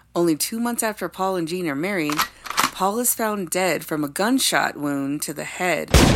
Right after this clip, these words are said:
in their Beverly Hills home. The coroner would rule his death a suicide, as there was a note found at the scene. According to authorities,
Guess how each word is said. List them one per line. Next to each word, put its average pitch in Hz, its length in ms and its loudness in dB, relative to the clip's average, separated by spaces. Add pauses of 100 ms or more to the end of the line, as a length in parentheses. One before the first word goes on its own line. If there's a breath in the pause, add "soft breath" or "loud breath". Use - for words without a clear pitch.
(680)
in 151 80 -2
their 156 100 2
Beverly 160 360 -2
Hills 147 280 -2
home. 160 380 -4 (960 soft breath)
The 165 80 -4
coroner 247 420 4
would 269 200 -2
rule 196 240 -2
his 208 180 -2
death 165 220 0
a 156 40 0
suicide, - 800 2 (400 loud breath)
as - 160 0
there 165 140 4
was 214 180 0
a 262 60 0
note 214 260 -2
found 160 300 -2
at 156 80 -8
the - 60 -4
scene. 180 520 0 (560 soft breath)
According 254 460 -2
to 254 160 -2
authorities, 226 880 -2